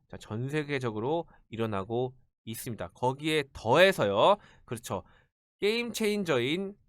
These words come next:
화이자, 자, 화이자의 장단점이 분명한데요. 자, 장점은 십이 세 이상, 사십 킬로 이상만 되면요,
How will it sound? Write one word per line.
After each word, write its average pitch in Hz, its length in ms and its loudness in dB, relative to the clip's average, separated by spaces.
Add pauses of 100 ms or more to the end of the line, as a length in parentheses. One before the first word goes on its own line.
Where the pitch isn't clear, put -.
(100)
화이자, 190 440 -2 (240)
자, - 180 -16
화이자의 180 640 -2
장단점이 165 920 -2
분명한데요. 131 880 -2
자, 104 100 -12
장점은 151 840 -2 (340)
십이 208 380 -8
세 196 140 -2
이상, 107 420 -6 (400)
사십 - 420 -8
킬로 165 500 -4
이상만 139 400 -6
되면요, 127 520 0